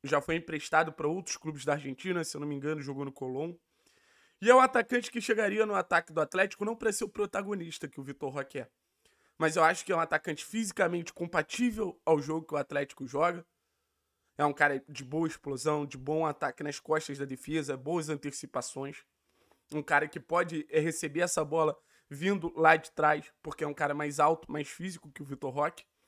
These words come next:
Um cara muito inteligente nas conexões, consegue botar os companheiros na cara do gol. E o Vitor Roque, querendo ou não, ele acaba tendo essa caracter-,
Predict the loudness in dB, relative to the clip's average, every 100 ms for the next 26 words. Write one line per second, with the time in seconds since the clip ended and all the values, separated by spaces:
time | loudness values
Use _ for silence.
0 | _ _ _ 6 8 8 2 -2 0 2
1 | 2 -2 -2 -2 -6 -4 -8 -6 -6 -6
2 | -6 -8 -4 -4 -4 -6 2 2 2 -4
3 | -6 -4 -4 -4 -6 -2 0 0 -2 -4
4 | -4 -18 -8 -4 -2 -2 -2 -2 0 0
5 | -4 -6 -2 0 2 2 2 -4 _ _
6 | _ -20 _ _ _ _ _ 0 6 8
7 | 8 8 6 4 2 0 0 0 -2 0
8 | -2 -2 -4 -4